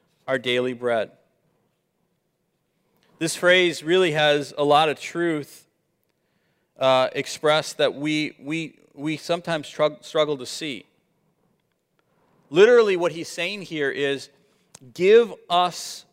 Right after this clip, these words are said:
today what we need for this day."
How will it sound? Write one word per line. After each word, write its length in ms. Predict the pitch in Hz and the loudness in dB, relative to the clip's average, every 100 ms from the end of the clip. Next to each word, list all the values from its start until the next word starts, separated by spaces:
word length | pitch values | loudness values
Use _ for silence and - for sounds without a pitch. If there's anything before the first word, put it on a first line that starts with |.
| _ - | _ -12
today 880 | - 139 117 151 156 139 110 - _ _ _ _ _ _ _ _ _ _ _ _ _ _ - | -8 -8 -4 0 0 0 -4 -10 _ _ _ _ _ _ _ _ _ _ _ _ _ _ 0
what 200 | 160 147 | 0 0
we 200 | 160 147 | -4 -6
need 580 | 143 151 143 127 120 120 _ _ _ _ _ _ _ _ _ _ | -6 -6 -6 -6 -10 -20 _ _ _ _ _ _ _ _ _ _
for 160 | - 123 | -8 -6
this 340 | 110 131 - | -4 -6 -6
day." 280 | - 95 | -8 -8